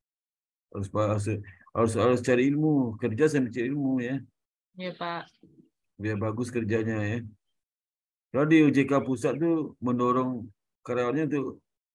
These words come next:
Speaker 1: ambil S dua kan, S satu, S dua,
Speaker 2: Iya, Pak.
Speaker 1: S tiga.
Speaker 2: Heeh, makanya.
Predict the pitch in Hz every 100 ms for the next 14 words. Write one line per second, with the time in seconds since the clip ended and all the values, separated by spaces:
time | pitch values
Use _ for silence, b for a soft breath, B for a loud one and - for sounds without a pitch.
0 | _ 87 90 117 110 107 117 131 151 131
1 | 120 127 123 - - 95 - 123 240 254
2 | 226 202 170 160 185 190 185 190 190 190
3 | 202